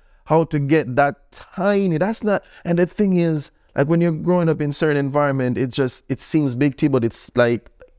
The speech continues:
that's not, that's like a, a freaking tiny meteor could have just wiped Jamaica all off the map right now.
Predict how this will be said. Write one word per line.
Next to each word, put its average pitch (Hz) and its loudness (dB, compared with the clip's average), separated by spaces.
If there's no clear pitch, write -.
that's - -6
not, 156 0
that's 175 -4
like 160 -2
a, - -4
a - -4
freaking 151 0
tiny 180 2
meteor 165 2
could 131 -6
have 139 0
just 139 0
wiped 123 0
Jamaica 127 -2
all 127 4
off 120 2
the 113 0
map 113 2
right 104 2
now. 101 -10